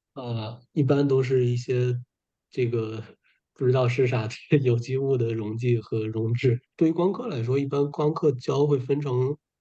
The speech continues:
两大类，一种叫正胶，一种叫反胶。就是一种是这个，呃，被紫外线照射之后，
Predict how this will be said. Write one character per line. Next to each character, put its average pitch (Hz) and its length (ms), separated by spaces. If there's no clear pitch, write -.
两 113 220
大 131 160
类， 151 200
一 143 120
种 110 260
叫 120 460
正 151 280
胶， 110 260
一 120 80
种 110 160
叫 113 160
反 101 300
胶。 110 240
就 117 160
是 117 220
一 170 140
种 107 280
是 113 320
这 110 200
个， 117 480
呃， 123 340
被 156 160
紫 123 160
外 113 160
线 120 220
照 135 180
射 123 160
之 123 160
后， 123 320